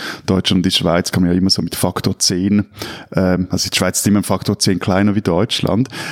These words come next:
Was aber ist, dass es nicht eine reine Abwärtstrend ist. Also ich habe mal so die letzten fünfzehn, zwanzig Jahre angeschaut, da gab's auch so Hochs und, also Aufs und Abs, so.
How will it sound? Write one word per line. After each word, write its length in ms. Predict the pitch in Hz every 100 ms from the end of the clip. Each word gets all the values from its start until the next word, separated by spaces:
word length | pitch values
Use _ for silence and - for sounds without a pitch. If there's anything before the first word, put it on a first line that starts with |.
| -
Was 220 | 107 127
aber 220 | 139 123
ist, 260 | 127 127 -
dass 80 | 110
es 300 | - - 123
nicht 360 | 120 - - 120
eine 260 | 107 107
reine 280 | 101 104 107
Abwärtstrend 760 | 101 139 143 - - 131 131
ist. 120 | 131 127
Also 120 | 113
ich 60 | 117
habe 100 | 113
mal 80 |
so 140 | 110 113
die 80 | 107
letzten 360 | 117 - 110 - -
fünfzehn, 420 | - - 113 - -
zwanzig 340 | 113 107 110
Jahre 280 | 98 117 120
angeschaut, 480 | 117 113 - 107 -
da 60 |
gab's 360 | 107 101 110 -
auch 140 | 110
so 220 | - 117
Hochs 560 | 107 110 120 - - -
und, 340 | - 110 - -
also 200 | 107 98 - -
Aufs 400 | 101 123 - -
und 200 | 120 -
Abs, 560 | 98 - - - -
so. 220 | - 90